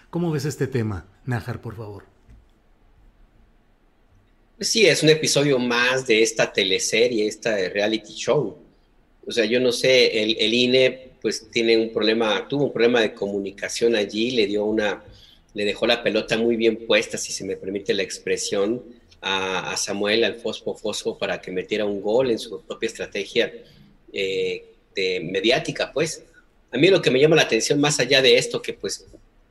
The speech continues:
Speaker 2: pues, tendrá su propio destino, habrá que revisar la pertinencia legal, si es así como, así como lo presentó el, el, el gobernador electo de Nuevo León. Lo que me llama la atención es el silencio de la Fiscalía General de la República en torno a las investigaciones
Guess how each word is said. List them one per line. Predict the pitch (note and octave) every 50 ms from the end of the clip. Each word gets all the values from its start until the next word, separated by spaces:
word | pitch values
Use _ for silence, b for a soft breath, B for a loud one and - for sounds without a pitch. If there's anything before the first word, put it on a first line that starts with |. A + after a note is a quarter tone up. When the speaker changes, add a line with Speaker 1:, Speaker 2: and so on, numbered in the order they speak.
| _ _ _ - _ -
Speaker 2:
pues, | - -
tendrá | F#2+ F#2+ A2+ A#2+
su | - - -
propio | - A#2 - - A2
destino, | G2 F2+ - - - C#3 B2 A2+ A2+ G#2
habrá | G2+ G#2+ G#2 -
que | - A#2
revisar | G2+ G2+ F#2+ F#2+ - - G#2+ A2
la | G#2+ G2+
pertinencia | - - - - G2+ F#2 G2+ G#2+ - - A#2 G#2
legal, | F#2 F2+ F2 E2+ F#2 G#2 G#2 A2 G#2+ -
si | - - G2+ G#2
es | G#2 - - - _ -
así | E2+ - - -
como, | - F#2+ F#2 F2+
así | - - -
como | - A2+ G#2 G2
lo | F#2 -
presentó | - G2 - - F#2+ F2+ - - A#2 - - - B B B B B B B B B B B -
el, | G2+ G2 F#2+ F#2+ G2 - -
el, | G2 F#2+ F#2+ F2+ F2 -
el | F#2 F#2 F#2 F#2 F#2 F#2 F2+ F2+
gobernador | F#2 F#2+ F#2 G2 F#2+ G2+ G2+ G#2+ A#2 A2+
electo | G#2+ G#2+ A2 G#2+ - - G#2 F#2+
de | F#2+
Nuevo | G#2 G#2 G#2 A2+ A#2+
León. | B2+ B2+ B2 B2 - - B B B B B B B B B -
Lo | A2+ -
que | - A#2+
me | A#2 C3
llama | D3 E3+ F3
la | D#3+
atención | C#3+ - A#2 A2+ - C#3+ C#3+ C#3+
es | D#3 D#3 D#3
el | D3+ D3
silencio | - A#2 G#2 G#2+ D3 E3 D#3+ D#3+ C3
de | A2 G2
la |
Fiscalía | - - - - A2 A2 B2 B2+
General | - A#2+ G#2+ G#2 A2+ A#2 B2+
de | C3
la | A2+ G2
República | - F#2 - - - C#3 D#3 D#3 C#3 - - A2+
en | G2 -
torno | - A2+ C3 C3
a |
las | A#2+ G#2 - - -
investigaciones | F#2+ F#2+ A2+ - - - G2 F#2+ F#2+ F2 - - A#2+ A#2+ B2 B2 B2 B2 - -